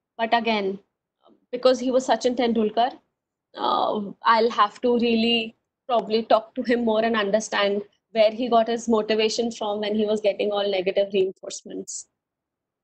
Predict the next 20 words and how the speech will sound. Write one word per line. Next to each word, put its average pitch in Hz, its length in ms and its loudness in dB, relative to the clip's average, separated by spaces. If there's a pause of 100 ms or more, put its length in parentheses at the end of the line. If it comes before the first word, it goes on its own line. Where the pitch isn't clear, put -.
(160)
That's 202 280 -6
going 214 260 -2
to 220 100 0
be 220 140 -2
a 214 100 2
really 208 380 -2
interesting 214 600 -4
research. - 560 -8 (1120)
I 220 100 -6
hope 214 220 0
that 214 340 -2 (1000)
answers 208 580 -2
your 220 120 -2
question. - 520 -6 (440)
And, 226 300 2
uh, 208 260 4
like 240 280 2
you 294 80 2
said 226 280 2
that, 226 240 2